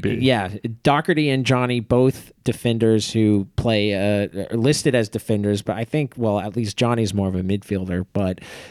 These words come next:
Speaker 2: either way, they both get up there. Doherty could have had a few goals against Huddersfield, I think.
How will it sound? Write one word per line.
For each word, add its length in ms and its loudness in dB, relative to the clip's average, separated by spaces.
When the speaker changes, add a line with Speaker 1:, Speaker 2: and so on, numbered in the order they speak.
Speaker 2:
either 240 4
way, 200 0
they 100 0
both 300 4
get 120 2
up 180 4
there. 220 4
Doherty 500 0
could 140 -2
have 100 2
had 120 2
a 40 -2
few 220 0
goals 520 0
against 580 -2
Huddersfield, 800 -2
I 120 -6
think. 420 -6